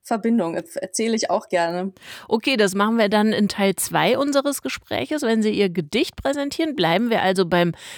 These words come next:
Speaker 2: Limerick. Und der Begriff, den ich mir ausgedacht hab, ist, glaub ich, wahnsinnig schwierig. Ich ziehe ihn sofort zurück,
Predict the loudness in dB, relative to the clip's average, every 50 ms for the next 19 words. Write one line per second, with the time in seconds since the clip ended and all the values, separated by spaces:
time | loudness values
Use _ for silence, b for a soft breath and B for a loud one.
0 | B B B 6 6 6 6 4 2 2 2 2 2 2 0 0 2 2 0 0
1 | -2 -4 -4 -6 -6 -4 -4 -4 -4 -4 -6 -4 -4 -4 -4 -2 -4 -4 -4 -4
2 | -6 -4 -4 -4 -6 -6 -6 -2 -2 0 0 -2 -4 0 0 0 2 2 0 -2
3 | -2 -4 -4 -6 -6 -6 -4 -2 -2 0 0 0 -2 -2 -4 -4 -4 -2 0 0
4 | 2 2 0 -2 -2 -4 -4 -2 -2 -2 -2 -2 -4 -4 -2 -2 -2 -4